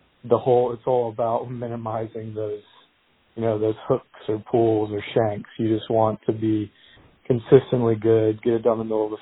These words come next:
fairway, you know, get, get a good punt that your team can cover, hit it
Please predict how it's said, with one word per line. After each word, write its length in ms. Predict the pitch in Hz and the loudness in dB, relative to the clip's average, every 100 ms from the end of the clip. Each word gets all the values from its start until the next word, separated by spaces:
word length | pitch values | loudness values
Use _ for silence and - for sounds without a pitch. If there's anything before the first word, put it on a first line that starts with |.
| - | -2
fairway, 420 | 107 107 107 104 | 0 0 0 -2
you 100 | 107 | -4
know, 200 | 104 104 | -6 -6
get, 280 | 107 110 - _ _ - - _ - | -2 -2 -2 _ _ -20 -20 _ 6
get 120 | 143 | 8
a 60 | 131 | 8
good 240 | 131 120 | 6 2
punt 300 | - 120 120 | 2 2 2
that 80 | 123 | -4
your 100 | 117 - | -6 -4
team 180 | 120 113 | -6 -4
can 180 | 117 | -6
cover, 600 | 110 117 110 107 107 107 113 _ _ - | 2 2 4 0 0 -2 -4 _ _ -12
hit 280 | - 139 | 2 4
it 160 | 120 - | 4 0